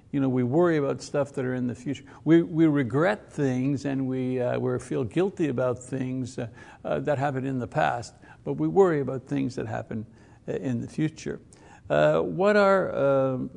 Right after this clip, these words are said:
some of the things that we, uh, worry about? Uh, we've asked people this, and the most common, uh, the top three, if you wish, that people worry about, they worry about their health, they worry about their family,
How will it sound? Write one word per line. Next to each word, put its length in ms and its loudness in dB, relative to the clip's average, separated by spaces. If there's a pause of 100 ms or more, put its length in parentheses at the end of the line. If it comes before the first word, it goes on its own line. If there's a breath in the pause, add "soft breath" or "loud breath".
some 260 -2
of 60 -2
the 80 0
things 280 -6
that 140 0
we, 340 -4
uh, 380 -4
worry 560 2
about? 500 2 (460)
Uh, 1040 -12
we've 400 -4
asked 300 -2
people 300 -2
this, 340 -4
and 140 -2
the 60 -4
most 240 -2
common, 580 0 (600 loud breath)
uh, 440 -2
the 120 -2
top 320 0
three, 360 -2
if 160 -8
you 80 -4
wish, 280 -4
that 160 -8
people 280 -8
worry 300 4
about, 300 0
they 80 -2
worry 220 2
about 200 0
their 140 -2
health, 340 0
they 80 -2
worry 200 0
about 200 -2
their 140 -4
family, 560 -4